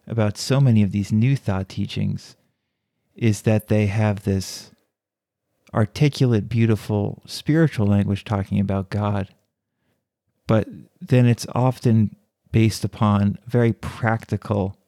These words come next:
applications that we utilize it for. Theory in and of itself, when it comes to this new thought and law of attraction stuff,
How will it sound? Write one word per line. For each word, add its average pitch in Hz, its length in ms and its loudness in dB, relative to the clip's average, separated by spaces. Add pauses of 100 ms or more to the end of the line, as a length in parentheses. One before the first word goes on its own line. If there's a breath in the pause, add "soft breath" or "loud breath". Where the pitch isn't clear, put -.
(200)
applications - 1120 -4 (800)
that 101 180 -2
we 101 80 -2
utilize 92 500 0
it - 80 -18
for. - 300 -16 (1800)
Theory 151 420 4
in 120 280 4
and 110 100 6
of 101 160 2
itself, 101 540 -2
when 101 100 2
it 95 80 -4
comes 104 260 0
to 101 120 -6
this 98 260 -4
new 104 220 4
thought 98 420 -2
and 92 160 0
law 95 160 -2
of 95 80 -4
attraction 101 480 -4
stuff, - 480 -4